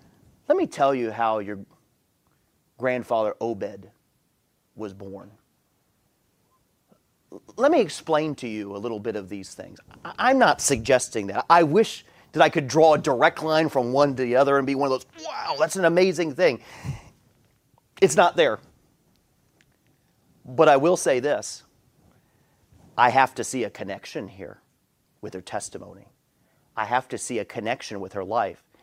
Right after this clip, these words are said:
And I wonder if there were some lessons that were passed down that ended up in David's life, indirectly even, that ended up becoming incorporated into this psalm,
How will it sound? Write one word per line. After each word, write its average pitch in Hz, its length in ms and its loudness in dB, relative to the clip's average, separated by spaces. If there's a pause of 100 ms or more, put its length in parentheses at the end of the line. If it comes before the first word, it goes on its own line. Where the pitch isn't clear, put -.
(340)
And 123 120 -4
I 113 100 0
wonder 143 400 -2
if 120 180 -6
there 123 180 -2
were 113 180 -6
some 101 260 -10
lessons 104 460 -6
that 104 160 -8
were 101 160 -8
passed - 460 -10
down 98 440 -14 (640)
that 113 180 -8
ended 120 280 0
up 123 260 4
in 101 80 -10
David's 98 400 -10
life, 95 440 -14 (560)
indirectly 123 920 0
even, 90 340 -18 (880)
that 147 180 -4
ended 131 260 0
up 123 280 -2
becoming 120 420 -6
incorporated 107 840 -2
into 147 260 0
this 117 220 -2
psalm, 104 540 0